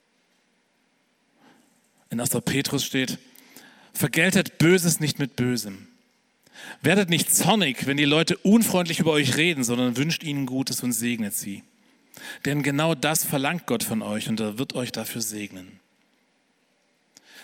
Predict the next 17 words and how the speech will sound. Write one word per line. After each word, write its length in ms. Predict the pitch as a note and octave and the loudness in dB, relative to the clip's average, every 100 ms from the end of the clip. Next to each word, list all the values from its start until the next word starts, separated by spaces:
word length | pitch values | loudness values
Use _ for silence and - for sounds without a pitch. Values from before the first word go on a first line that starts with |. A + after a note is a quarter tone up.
| - | -12
Aber 240 | C3+ D3 | -6 -4
wie 100 | D#3+ | -4
kann 240 | - G#3 A#3+ | -2 -2 -2
ich 140 | G3 | -4
das? 400 | - G2+ - - - _ _ _ _ _ _ _ - - - | -6 -8 -8 -10 -16 _ _ _ _ _ _ _ -20 -20 -10
Wie 100 | E3+ | -4
kann 180 | G#3+ G3+ | 0 0
ich 100 | F3 | -2
es 120 | - | -2
schaffen, 340 | F#3+ A3+ G#3 | 0 0 0
in 100 | D#3+ | 0
solchen 260 | C#3+ G3+ F#3 | 2 2 2
Situationen 680 | D#3+ D#3+ C#3+ - E3+ G3 E3 | 2 0 0 0 2 2 2
nicht 160 | G#3 | 2
zornig 320 | - D3+ C3+ - | 0 -2 -2 -6
zu 160 | A#2+ | -10
werden, 340 | G#2 F#2 F#2 | -10 -10 -14